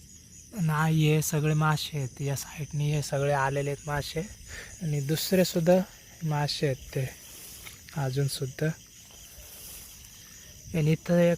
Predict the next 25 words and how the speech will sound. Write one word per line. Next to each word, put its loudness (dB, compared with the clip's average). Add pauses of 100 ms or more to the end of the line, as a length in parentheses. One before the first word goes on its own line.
(140)
चालट 4
होती, -6
चालट -8 (1300)
ती -10
या -8
साईडला -8
गेली, -10
ती -10
नाही -8
दिसायची. -8 (1400)
तर 0
आता 2
चाललेलं 6
सुद्धा 4
आहे 10
घरी. 10
आणि 6
बघू 8
शकता 4
या 10
ज्या 6
दिसते 4
पिशवी, 6
ही 8
सगळ्या 6